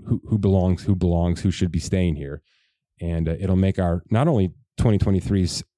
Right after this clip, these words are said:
regular season, but the off season, right? You get this quarterback in, you put him through mini camp, you put him through spring train, or, uh, training camp, excuse me, and you start to see where the chemistry is starting to develop, uh, immediately. And then that, that helps with roster cuts.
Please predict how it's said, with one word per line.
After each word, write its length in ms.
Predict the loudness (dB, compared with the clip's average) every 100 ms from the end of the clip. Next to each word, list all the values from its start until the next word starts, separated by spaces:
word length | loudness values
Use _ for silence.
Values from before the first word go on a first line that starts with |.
| _
regular 340 | -2 0 2 0
season, 320 | 0 2 2
but 140 | 2
the 120 | -2 -2
off 200 | -4 -4
season, 320 | -6 -8 -6
right? 240 | -4 -4
You 160 | -4 -4
get 140 | -2
this 120 | -2
quarterback 420 | 0 0 0 -2 0
in, 160 | 2
you 80 | 0
put 140 | 2
him 80 | 0
through 120 | 2
mini 200 | 0 0
camp, 260 | 0 -2 -2
you 80 | 0
put 140 | 2
him 60 | 2
through 140 | 0
spring 280 | -2 0 0
train, 220 | 0 -2 0
or, 280 | -4 -2
uh, 120 | -2 0
training 300 | 4 4 4
camp, 200 | 0 -4
excuse 300 | -6 -6 -2
me, 160 | -2 -4 -20 -20 _ _ _ _
and 320 | 4 6 4 4
you 140 | 2
start 240 | 2 0
to 80 | 2
see 220 | 2 4
where 120 | 4 2
the 100 | 2
chemistry 420 | 0 -2 -2 -4
is 80 | -2
starting 260 | -2 0
to 80 | -2
develop, 360 | -4 -8 -10 -16 -12
uh, 100 | -8 -2
immediately. 540 | 2 4 2 -2 -8 -6
And 180 | -2
then 100 | 0
that, 200 | -2 -4
that 180 | -4 -2
helps 260 | -2 -2 -2
with 140 | 0
roster 300 | 0 0 -4
cuts. 400 | -4 -6 -6 -12